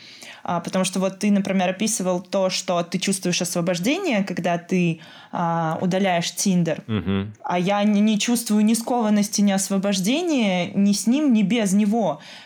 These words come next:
Speaker 1: Как я и сказала
Speaker 2: Потому что ты свободный человек,
Speaker 1: Да.
Speaker 2: Юля. Да я тебя обниму.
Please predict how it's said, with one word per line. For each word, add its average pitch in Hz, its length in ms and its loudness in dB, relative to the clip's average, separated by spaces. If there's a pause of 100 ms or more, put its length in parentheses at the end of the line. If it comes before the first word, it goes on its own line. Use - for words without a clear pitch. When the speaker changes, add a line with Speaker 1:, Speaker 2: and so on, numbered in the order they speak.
(140)
Speaker 1:
Как 220 200 -4
я 240 60 2
и - 40 2
сказала 247 320 0
Speaker 2:
Потому 277 160 4
что 127 140 0
ты 135 160 2
свободный 117 540 2
человек, 127 440 4
Speaker 1:
Да. 165 200 0
Speaker 2:
Юля. 127 340 4
Да 110 120 2
я 143 240 4
тебя 139 360 2
обниму. 139 500 4